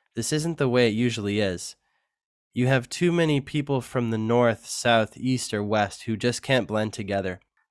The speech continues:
I was surprised that Dallas went as far as they did because they have the Dallas Cowboys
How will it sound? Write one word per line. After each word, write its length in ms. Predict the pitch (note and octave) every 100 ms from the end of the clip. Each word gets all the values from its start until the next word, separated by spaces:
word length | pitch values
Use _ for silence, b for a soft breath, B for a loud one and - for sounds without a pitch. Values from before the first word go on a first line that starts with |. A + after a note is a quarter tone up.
| -
I 60 | B2
was 120 | C3+
surprised 480 | D3 C#3+ C#3+ D#3 C#3
that 120 | B2
Dallas 560 | A2+ A#2+ B2 A2+ - - -
went 160 | A2+
as 120 | A#2 -
far 220 | B2 B2
as 120 | A#2
they 140 | A#2
did 420 | G2+ A#2+ A#2 A2 -
because 680 | F#2+ - A2+ G#2+ G2+ - _ _
they 140 | A#2 A#2+
have 200 | B2+ A2+
the 80 |
Dallas 420 | A2 A#2 A#2 A#2 -
Cowboys 840 | - A#2+ A#2+ G#2+ G#2 G#2 G2 -